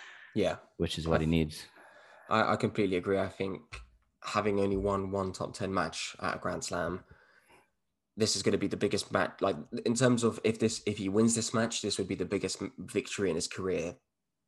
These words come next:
Speaker 1: barring any title that, like, i-, including any title he's ever won, you know?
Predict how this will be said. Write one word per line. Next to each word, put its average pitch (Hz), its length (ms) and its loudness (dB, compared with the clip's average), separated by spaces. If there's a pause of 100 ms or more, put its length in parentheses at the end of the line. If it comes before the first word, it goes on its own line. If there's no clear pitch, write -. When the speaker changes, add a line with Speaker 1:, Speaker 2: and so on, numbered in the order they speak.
(120)
Speaker 1:
barring 95 460 6
any 98 260 2
title 95 420 -2
that, - 160 -2
like, 107 340 2
i-, 123 160 0
including 120 420 4
any 107 180 4
title 98 300 -2
he's 95 80 -6
ever 90 160 -4
won, 90 300 -6 (180)
you 95 100 -4
know? 92 220 -2